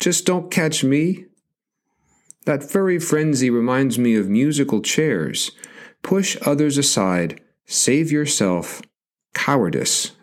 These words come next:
at its best. Sheep need a shepherd.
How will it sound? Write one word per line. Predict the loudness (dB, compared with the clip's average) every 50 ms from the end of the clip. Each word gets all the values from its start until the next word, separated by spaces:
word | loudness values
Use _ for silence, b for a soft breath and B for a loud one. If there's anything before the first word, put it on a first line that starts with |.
| _ _ 0
at | 0 2 2
its | 0 0 0
best. | -2 -2 -2 -2 -2 -2 -2 -2 -4 -6 -14 _ _ _ _ -20 _ _ _ _ _ _ _ _ _ _ _ _ _ _ _ _ _ _ _ _ _ _ _ _ _ _ _ _ _ _ _ _ _ _ _ _ _ _ _ _ _ _ _ _
Sheep | -6 -2 0 2 2 2 2 0 -2 -4 -14 -20 -20 -20 _ _ -2
need | 2 2 2 2
a | 2
shepherd. | 0 0 0 -2 -2 -2 -4 -4 -6 -6 -10